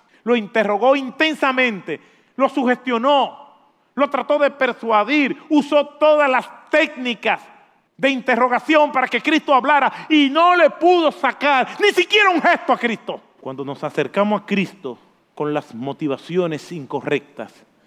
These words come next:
Jesús guarda silencio. Cuando le des-, damos órdenes a Cristo, Cristo guarda silencio.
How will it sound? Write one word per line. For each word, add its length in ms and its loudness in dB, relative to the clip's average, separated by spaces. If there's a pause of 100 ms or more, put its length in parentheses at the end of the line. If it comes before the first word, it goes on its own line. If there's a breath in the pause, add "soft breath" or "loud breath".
(240 soft breath)
Jesús 460 -10
guarda 340 -10
silencio. 640 -14 (440)
Cuando 280 -8
le 160 0
des-, 400 -8 (140)
damos 420 -6 (220)
órdenes 600 0
a 80 -8
Cristo, 500 -12 (160)
Cristo 320 -4
guarda 320 -6
silencio. 500 -10